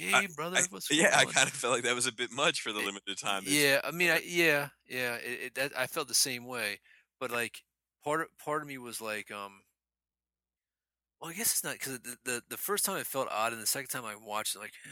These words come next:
Speaker 2: "Okay, let me watch this again."
Speaker 1: Yeah, I guess he saved his life
Speaker 2: Yeah,
Speaker 1: and
Speaker 2: they saved each other's lives, and they got away, and they both lived. They thought each other died, and, yeah, I guess that's, yeah, I guess it's okay.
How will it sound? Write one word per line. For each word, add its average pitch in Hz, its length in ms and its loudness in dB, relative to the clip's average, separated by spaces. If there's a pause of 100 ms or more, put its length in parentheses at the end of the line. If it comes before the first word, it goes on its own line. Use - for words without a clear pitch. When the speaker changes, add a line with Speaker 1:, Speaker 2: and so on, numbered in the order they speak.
(100)
Speaker 2:
"Okay, 120 180 -12
let 147 80 -12
me 170 100 -14
watch 117 280 -6
this - 160 -2
again." 98 380 -14 (400)
Speaker 1:
Yeah, 113 80 -12
I 120 60 -12
guess 123 220 -2
he 135 80 -6
saved 117 360 0
his 101 160 -4
life 95 340 -4
Speaker 2:
Yeah, 170 280 2
Speaker 1:
and - 20 2
Speaker 2:
they 170 80 0
saved 170 320 4
each 156 100 -2
other's 156 220 -4
lives, 127 720 0
and 127 100 -12
they 127 100 -8
got 131 180 -4
away, 117 720 -4
and 110 200 -12
they 113 100 -4
both 120 340 -12
lived. 113 380 -6
They 110 60 -8
thought 127 180 -8
each 117 100 -10
other 117 160 -12 (100)
died, 113 720 -2
and, 107 220 -18 (680)
yeah, 160 200 -10
I 165 80 -6
guess 160 260 -4
that's, 151 260 -6 (360)
yeah, 180 340 -4
I - 60 -20 (180)
guess 175 200 -2
it's - 160 -4
okay. 120 800 0